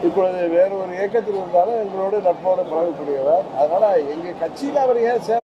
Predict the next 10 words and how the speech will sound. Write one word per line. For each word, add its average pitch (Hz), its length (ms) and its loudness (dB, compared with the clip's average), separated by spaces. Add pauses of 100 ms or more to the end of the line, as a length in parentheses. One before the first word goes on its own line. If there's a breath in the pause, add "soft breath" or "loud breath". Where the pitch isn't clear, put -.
(220)
முன்னேற்ற 170 360 0
கழகம் 151 360 -2
வர 156 180 4
வேண்டும் 160 300 -4
என்று 185 220 -6
என்னோடு 175 300 4 (1400)
பேசிக் 190 320 0
கொண்டிருக்கிறார் 160 600 0
என்று 143 180 -10 (100)
சொன்னார். 131 280 -6